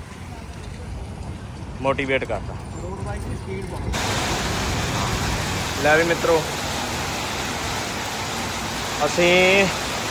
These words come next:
Speaker 1: ਦਸ ਵੱਜ ਚੁੱਕੇ ਨੇ ਤੇ ਲੁਧਿਆਣੇ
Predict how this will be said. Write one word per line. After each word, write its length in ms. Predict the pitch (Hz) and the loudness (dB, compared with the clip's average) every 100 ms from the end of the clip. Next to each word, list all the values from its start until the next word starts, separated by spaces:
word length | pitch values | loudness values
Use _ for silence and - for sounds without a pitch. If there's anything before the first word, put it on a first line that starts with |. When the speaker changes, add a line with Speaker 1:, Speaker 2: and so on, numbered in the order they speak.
| - | 8
Speaker 1:
ਦਸ 380 | 147 160 156 175 180 185 185 175 | 10 10 8 6 10 10 10 8
ਵੱਜ 140 | 147 123 127 | 6 4 -6
ਚੁੱਕੇ 240 | 123 151 | -4 -2
ਨੇ 100 | 165 151 - - - - - - - - | -2 -4 -8 -8 -8 -8 -8 -8 -8 -4
ਤੇ 60 | 160 | 0
ਲੁਧਿਆਣੇ 520 | 170 185 185 170 165 | 2 6 8 8 6